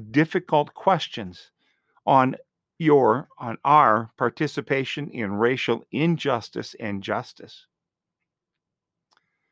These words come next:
What is your church's history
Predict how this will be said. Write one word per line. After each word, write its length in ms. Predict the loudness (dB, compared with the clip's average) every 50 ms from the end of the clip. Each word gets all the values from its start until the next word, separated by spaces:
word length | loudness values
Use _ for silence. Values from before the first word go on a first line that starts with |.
| _ _ _ _ _ _ _ -8
What 280 | -4 0 2 2 2 4
is 340 | 4 4 6 6 6 4 4
your 180 | 4 4 4
church's 520 | 2 0 -2 0 0 0 0 -2 -4 -4 -4
history 720 | -6 -4 -2 -2 -2 -4 -8 -10 -10 -10 -12 -14 -20 _